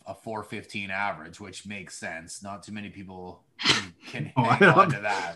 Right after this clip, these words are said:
Speaker 1: right? So, like, of course your, your stats are gonna go down, but just take it with a grain of salt and get yourself better. Do whatever you gotta do. And if that means going to triple A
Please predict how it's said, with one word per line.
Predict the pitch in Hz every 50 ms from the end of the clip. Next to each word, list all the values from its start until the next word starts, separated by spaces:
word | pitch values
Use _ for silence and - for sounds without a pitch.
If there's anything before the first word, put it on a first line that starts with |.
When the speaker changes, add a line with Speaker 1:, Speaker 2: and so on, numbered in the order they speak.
| - - -
Speaker 1:
right? | 156 147 139 - -
So, | - - 135 135 123 117 - - - - - - - - - - _ _ _
like, | 190 185 - - - _ _ _
of | _
course | _ 262 226 214 - -
your, | 175 165 151
your | 147 139 139 139 135 - - - _
stats | - - - 127 120 127 131 123
are | 127 120
gonna | 123 123 120 113
go | 113 117
down, | - 92 101 104 123 127 117 101 95
but | 98 101 104 - _ _ _
just | - 170 165 156 - - _ _ _ _ _ _ _ _ _ _ _ _ _
take | - 131 127 139
it | 151
with | 170 170 156
a | -
grain | - 139 139 151 156
of | 156 147
salt | - - 135 147 165 190 185 - -
and | 127 123 120 104
get | - 175 - -
yourself | 156 147 - 170 165 165 160 -
better. | - - 147 165 127 - - -
Do | 104 113
whatever | 127 131 135 135 135 143
you | 143 139
gotta | 135 147 143 135 127
do. | 107 143 170 165 127 101
And | 101 110 117
if | 110 -
that | 131 135 - 117
means | 117 120 139 156 156 135
going | 117 131 127 127 120
to | 117
triple | 110 - 127 117 104 110 110 110
A | 107 101 95 87